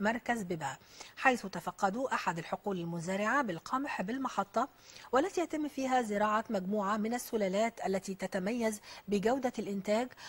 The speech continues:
ومقاومة أمراض الصدأ والعفن وقوة السيقان، والتي ستؤدي إلى زيادة الإنتاجية من القمح المحلي. وزار المحافظ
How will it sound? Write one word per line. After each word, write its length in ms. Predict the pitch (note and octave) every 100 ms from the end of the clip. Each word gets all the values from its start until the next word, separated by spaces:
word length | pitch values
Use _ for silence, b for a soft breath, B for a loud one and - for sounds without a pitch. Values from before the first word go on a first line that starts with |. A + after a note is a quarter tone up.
| B G3+
ومقاومة 920 | A#3+ D4+ D4+ - A3 G3 E3+ - E3
أمراض 280 | F#3+ F#3 F3
الصدأ 400 | E3 - G#3 B3+
والعفن 600 | A#3 G3 D#3 G3 A#3+ C#4
وقوة 500 | A3+ E3+ - C#4+ C4+
السيقان، 580 | A3+ - G#3+ - G#3 A#3 - B B B
والتي 300 | A3+ G#3 G#3
ستؤدي 640 | G3+ G3+ F#3 A3+ A3+ D4
إلى 160 | F#3 F3
زيادة 400 | E3+ G3 C#4 C4
الإنتاجية 640 | A3+ G#3+ F#3 F3+ F#3+ F#3 F#3
من 200 | F3+ B3
القمح 540 | B3 - G3 F#3+ -
المحلي. 680 | F3+ D#3+ E3+ E3+ B2 A#2 - - B B B B B B - _
وزار 360 | B3+ A#3 A3 F#3+
المحافظ 640 | E3+ F#3 A3 A#3+ E4 D4+